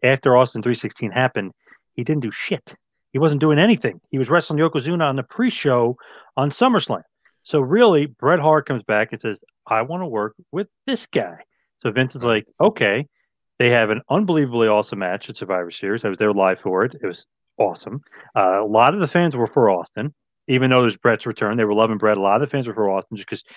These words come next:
he was kind of that new, new, cool upstart. Put S in front of Hitman, and that gives you my thoughts on, on Bret. I mean, that was all awesome lines.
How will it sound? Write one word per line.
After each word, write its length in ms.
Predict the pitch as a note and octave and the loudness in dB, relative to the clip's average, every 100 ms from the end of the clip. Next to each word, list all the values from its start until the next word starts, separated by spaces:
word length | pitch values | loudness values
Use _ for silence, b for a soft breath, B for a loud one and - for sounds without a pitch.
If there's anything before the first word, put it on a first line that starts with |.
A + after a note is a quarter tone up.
| B B - | B B -4
he 80 | A2+ | -4
was 100 | G#2 | -2
kind 240 | A#2 G#2+ | -2 -2
of 20 | |
that 220 | G#2+ A2 | -2 -4
new, 160 | A#2 C#3+ | -6 -6
new, 360 | A#2+ A2+ A#2 A2+ | -2 0 0 -2
cool 440 | - A#2 A2+ G#2+ - - | -2 0 0 -4 -10 -6
upstart. 520 | A2 - G#2+ G#2 B2 B B _ | -6 -2 0 0 0 B B _
Put 160 | C#3 A2+ | -2 2
S 240 | A#2+ - | 0 0
in 60 | A2 | -6
front 180 | A2+ G#2 | -4 -2
of 40 | |
Hitman, 360 | A#2+ G#2+ A2 A2 | -2 -2 -2 0
and 100 | G2+ | -2
that 160 | A2 | -2
gives 240 | G2 G#2+ G#2+ | -4 -6 -2
you 80 | |
my 140 | G#2+ A2 | -2 0
thoughts 340 | - A#2 G#2+ | 2 2 2
on, 160 | A2 A2 | -2 -2
on 140 | G#2 | -4
Bret. 260 | F#2+ A2 A#2 | 0 2 2
I 60 | |
mean, 140 | G#2+ G#2 | 0 2
that 140 | A#2 | 2
was 200 | A#2 A2+ | 4 2
all 180 | A#2+ A2+ | 2 2
awesome 200 | A2+ A2 | 0 0
lines. 180 | A2 | 0